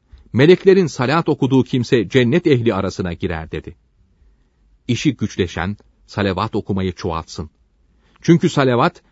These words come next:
bütün sıkıntıları giderir, rızıkları artırır, işlerin hayırla bitmesini sağlar. Salavat, sıratta nur, salavat okuyan da nur ehli olur. Nur ehli olan da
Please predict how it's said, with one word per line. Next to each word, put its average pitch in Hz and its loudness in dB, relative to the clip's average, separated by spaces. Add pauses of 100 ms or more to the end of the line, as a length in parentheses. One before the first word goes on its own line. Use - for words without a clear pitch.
(140)
bütün 185 2
sıkıntıları 127 0
giderir, 110 0 (440)
rızıkları 135 2
artırır, 110 -2 (420)
işlerin 147 2
hayırla 123 2
bitmesini 120 0
sağlar. 78 -10 (680)
Salavat, 98 -2 (380)
sıratta 151 0
nur, 120 0 (640)
salavat 143 0
okuyan 139 0
da 139 2
nur 127 4
ehli 85 -6
olur. 82 -6 (1000)
Nur 127 4
ehli 101 -2
olan 104 0
da 104 0